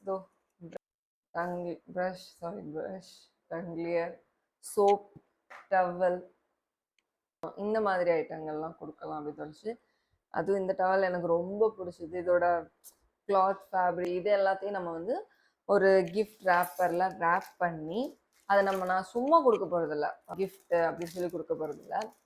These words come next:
இதுல நான் ஒரு விஷயம் வச்சிருக்கேன், ஹிண்ட் மாதிரி இருக்குல்ல, அதோட நேம் ஏதோ உண்டு. எனக்கு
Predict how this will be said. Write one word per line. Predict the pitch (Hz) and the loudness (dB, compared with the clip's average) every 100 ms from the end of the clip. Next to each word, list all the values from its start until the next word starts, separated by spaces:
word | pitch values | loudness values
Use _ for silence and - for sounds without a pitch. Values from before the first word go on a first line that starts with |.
| _ _ | _ _
இதுல | 220 269 254 | 2 4 4
நான் | 208 180 175 | 4 4 2
ஒரு | 160 | 0
விஷயம் | 156 - 175 160 | -4 -6 -8 -8
வச்சிருக்கேன், | - - - - 175 | -12 -12 -12 -12 -6
ஹிண்ட் | 233 247 254 226 | -2 -2 -2 -4
மாதிரி | 202 180 160 170 | -2 -2 -4 -6
இருக்குல்ல, | - 151 151 160 - _ _ _ _ - | -8 -8 -4 -4 -8 _ _ _ _ 2
அதோட | 220 208 | 4 4
நேம் | 208 240 285 277 | 2 2 0 0
ஏதோ | 220 214 | 0 0
உண்டு. | 208 196 190 | 0 -2 -2
எனக்கு | 190 190 185 202 208 | -2 -4 -4 -2 -2